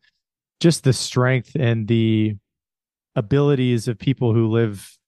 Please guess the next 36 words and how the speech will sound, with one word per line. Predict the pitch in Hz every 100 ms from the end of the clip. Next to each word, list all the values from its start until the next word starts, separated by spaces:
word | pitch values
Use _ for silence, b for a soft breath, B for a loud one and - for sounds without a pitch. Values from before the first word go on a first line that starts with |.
| -
in | 123 113
the | 113
West | 120 117 - 123
and | 113
in | 113
our, | 110 110 117
our | 120 117
culture | - 120 - 113
in | 110
general. | 107 120 113 113 104 - B B
I | 131
thought | 185 165
maybe | 151 143
I | 131
would | 120 107
close | 131 123 120 101
with | 113 110 - _ _ _ _ -
a | 131
quote | - 139 131
from | - 113
your | 113
book, | 101 113 107
which | 113 113 - -
touch-, | 135 123 - -
which | 147 -
touches | 147 - 139 123
on | 120 117 139 -
a | 127
theme | - 139 127
you | 120 113
were | 113
just | 117 -
mentioning | 123 - 117 110
at | -
the | 113
end. | 113 107